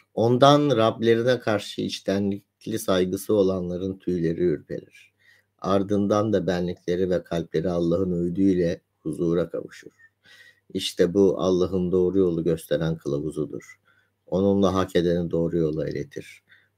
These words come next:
Allah kimi sapkınlıkta bırakırsa artık ona doğru yolu gösteren olmaz. Bu ay-, a-, Câsiye suresinin bu ayeti artık konuya nokta koyuyor. Yani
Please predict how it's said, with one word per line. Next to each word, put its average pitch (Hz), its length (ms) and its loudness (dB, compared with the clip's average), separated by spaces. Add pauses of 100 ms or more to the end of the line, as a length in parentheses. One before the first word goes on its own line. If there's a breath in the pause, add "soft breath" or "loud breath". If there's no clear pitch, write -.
Allah 92 460 2 (220)
kimi 101 260 -4
sapkınlıkta 82 880 -4
bırakırsa 73 760 -4 (220)
artık - 460 -12
ona - 260 -6
doğru 64 280 -4
yolu - 260 -6
gösteren - 540 -8
olmaz. - 800 -10 (640)
Bu 135 420 8
ay-, 131 360 12
a-, 120 300 2
Câsiye 123 560 8
suresinin 107 800 2 (1200 loud breath)
bu 123 160 12
ayeti 101 380 8
artık 101 520 -2
konuya 104 360 2
nokta 101 540 0
koyuyor. 82 420 -2
Yani 85 580 -4